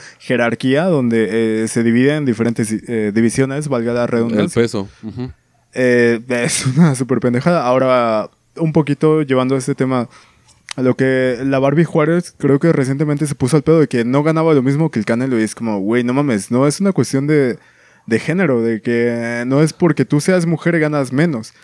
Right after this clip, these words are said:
Speaker 1: es porque tú atraes menos público que ese cabrón.
Speaker 2: Exacto.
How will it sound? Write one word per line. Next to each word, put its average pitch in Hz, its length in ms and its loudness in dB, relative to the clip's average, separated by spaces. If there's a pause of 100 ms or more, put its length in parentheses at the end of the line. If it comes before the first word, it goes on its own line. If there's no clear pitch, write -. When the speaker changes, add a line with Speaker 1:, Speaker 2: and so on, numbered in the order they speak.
(140)
Speaker 1:
es 139 160 0
porque 139 300 0
tú 196 340 4
atraes 135 460 0
menos 117 300 0
público 107 420 0
que 101 120 -6
ese 98 120 -8
cabrón. 110 320 -6
Speaker 2:
Exacto. 131 640 -2